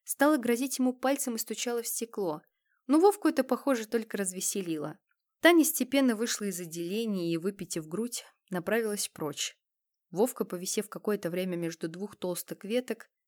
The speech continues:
спрыгнул вниз. Хорошенько вывалившись в пыли, он несколько раз подпрыгнул,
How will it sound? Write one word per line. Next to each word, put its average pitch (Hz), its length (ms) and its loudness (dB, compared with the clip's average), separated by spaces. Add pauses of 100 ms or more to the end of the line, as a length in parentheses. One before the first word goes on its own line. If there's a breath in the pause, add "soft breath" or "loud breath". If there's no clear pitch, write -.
(160)
спрыгнул 247 480 -2
вниз. 165 480 -8 (460)
Хорошенько 285 640 2
вывалившись 202 640 -2
в - 60 -20
пыли, 202 400 -4 (320)
он 190 200 0
несколько 262 500 0
раз 220 200 0
подпрыгнул, 165 760 -6